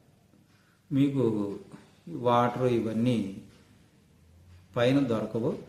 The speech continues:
ఇక రేత్రి స్వామివారి కళ్యాణం అయిన తర్వాత భోజనాలు పెడతారు.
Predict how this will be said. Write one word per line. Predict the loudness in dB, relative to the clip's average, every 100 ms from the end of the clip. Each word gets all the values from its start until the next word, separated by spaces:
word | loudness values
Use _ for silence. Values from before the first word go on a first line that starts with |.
| -20 -20 -18 -6
ఇక | -2
రేత్రి | 2 2 2 2 4 4 0 -4
స్వామివారి | -4 0 0 2 2 2 -2 -6 -12 -20 -20 _ -12
కళ్యాణం | -4 0 0 0
అయిన | -2 -2 -4
తర్వాత | -6 -8 -6 -4
భోజనాలు | -4 -2 -2 -4 -4
పెడతారు. | -8 -14 -10 -10 -10